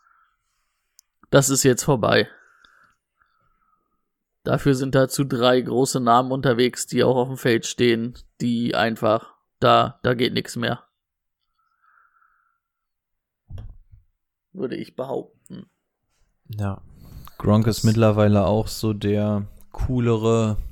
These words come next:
Speaker 3: Jimmy Graham geworden. Also den,
Speaker 2: <laughs>
Speaker 3: der ist
Speaker 2: Ja.
Speaker 3: halt wirklich auch einfach nur noch Touchdown-dependent, wirklich, ne, für, aus Fantasy-Sicht. Ansonsten, ähm,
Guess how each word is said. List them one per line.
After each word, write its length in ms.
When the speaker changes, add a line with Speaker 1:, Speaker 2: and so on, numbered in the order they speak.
Speaker 3:
Jimmy 220
Graham 520
geworden. 500
Also 240
den, 220
Speaker 2:
<laughs> 560
Speaker 3:
der 100
ist 120
Speaker 2:
Ja. 20
Speaker 3:
halt 140
wirklich 340
auch 160
einfach 380
nur 100
noch 140
Touchdown-dependent, 1120
wirklich, 360
ne, 140
für, 140
aus 160
Fantasy-Sicht. 580
Ansonsten, 640
ähm, 480